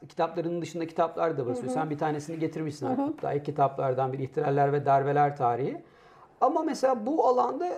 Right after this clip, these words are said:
Speaker 1: e, çok ilerlemeyi istemiyor ve o dönemin genel eğilimine aykırı bir şey. Mesela Fethi Naci edebiyatçı olmasına rağmen daha işte, e, Marksizm klasiklerini ya da politika ile ilgili kitapları basmayı tercih ediyor.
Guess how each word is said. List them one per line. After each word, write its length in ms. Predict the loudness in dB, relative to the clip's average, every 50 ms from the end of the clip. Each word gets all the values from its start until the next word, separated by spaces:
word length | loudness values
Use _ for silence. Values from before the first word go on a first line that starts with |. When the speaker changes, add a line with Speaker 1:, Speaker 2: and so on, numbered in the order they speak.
| -4 -2
Speaker 1:
e, 220 | 2 2 2 2
çok 240 | 0 -2 -8 -8 -4
ilerlemeyi 720 | 2 4 6 6 6 4 2 0 0 0 -2 -2 -4 -8
istemiyor 580 | -12 -14 -10 -6 -4 -4 -4 -2 -4 -2 0 2
ve 200 | 2 2 2 0 -8 -4
o 180 | 0 0 2 2
dönemin 340 | 2 2 2 0 0 2 4
genel 240 | 4 4 4 2
eğilimine 400 | 2 0 0 0 0 0 2 4
aykırı 380 | 4 4 2 2 -2 -2 -2 -2
bir 40 | -4
şey. 300 | -6 -6 -8 -10 -10 -12 _ _ _ -20 _ _ _ _ _ _ -8
Mesela 220 | -2 4 4 4
Fethi 260 | 6 4 2 2 2 2
Naci 280 | 4 4 4 4 2
edebiyatçı 580 | 0 2 2 2 4 4 2 2 0 -2 -2 0
olmasına 540 | 2 2 2 0 -2 -4 -2 2 2 4 4
rağmen 380 | 4 2 2 0 -2 0 2
daha 240 | 4 4 4 4 2
işte, 260 | 0 -4 -4 0 2
e, 540 | 2 2 0 -4 -6 -4 -2 0 2 2 2
Marksizm 460 | 4 4 2 2 0 -6 -12 -12 -12
klasiklerini 1000 | -10 -8 -8 -8 -8 -10 -14 -12 -6 -6 -4 -4 -4 -4 -4 -4 -4 -4 -4 -6 -4
ya 140 | -4 -2 -2
da 100 | -2 -2
politika 360 | -2 -2 -4 -4 -2 0 0
ile 120 | 2 2 0
ilgili 180 | -2 -2 -4
kitapları 460 | -4 -2 0 0 0 0 -2 -4 0 2
basmayı 560 | 2 0 0 -2 -4 -2 -2 -2 -4 -4 -2
tercih 360 | 0 2 2 2 2 0 -2
ediyor. 280 | -2 -2 -2 -2 -2